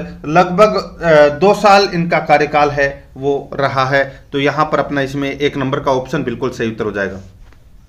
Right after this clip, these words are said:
पाँच नंबर का प्रश्न इसमें देखिए,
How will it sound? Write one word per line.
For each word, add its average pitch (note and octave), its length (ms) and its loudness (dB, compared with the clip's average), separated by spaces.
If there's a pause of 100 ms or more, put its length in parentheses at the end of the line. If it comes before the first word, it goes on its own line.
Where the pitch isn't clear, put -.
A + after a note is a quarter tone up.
(760)
पाँच D#3 200 4
नंबर G#3 200 2
का A3 120 4
प्रश्न G#3+ 320 2
इसमें G#3 260 -2
देखिए, G3+ 420 2